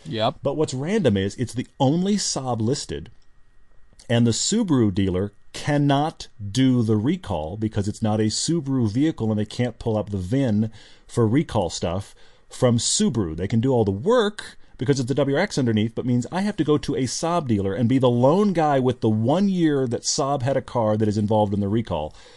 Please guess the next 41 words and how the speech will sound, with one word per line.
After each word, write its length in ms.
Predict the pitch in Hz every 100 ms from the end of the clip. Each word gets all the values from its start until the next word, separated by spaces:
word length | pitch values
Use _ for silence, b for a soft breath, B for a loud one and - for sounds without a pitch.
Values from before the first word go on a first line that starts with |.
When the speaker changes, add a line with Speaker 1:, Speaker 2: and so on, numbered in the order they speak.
| B -
Speaker 2:
So 100 | 123
that's 220 | 160 -
pending. 420 | - 98 87 90 B B B
But 220 | 185 190
I, 60 | 202
I 20 |
wanna 200 | 240 247
say 220 | 185 156 127
in 160 | 113
general, 300 | 101 110 95
though, 220 | 73 53 -
I 40 |
mean, 140 | 110 135
the 80 | 143
thing 260 | - 226
about 380 | 143 113 107 101
recalls, 540 | 104 104 82 76 78 -
I, 100 | 110 -
I 160 | 107
hate 220 | 110 151
to, 140 | 98 92 -
to 180 | 92 85 -
quote 300 | - 151 147
this, 140 | 95 -
but 140 | 98
it's 100 | 90
true. 260 | - - 98
If 100 | 80
you 60 | 147
wanna 160 | 202
get 140 | 139 104
a 60 |
random 440 | 90 104 113 110 101
thought 260 | 110 98
on 140 | 87 85
recalls, 480 | 107 - 78 76 - b b b
watch 220 | 156 202
the 80 | 214
movie 220 | 185 135
Fight 260 | 113 98 -
Club. 220 | 85 -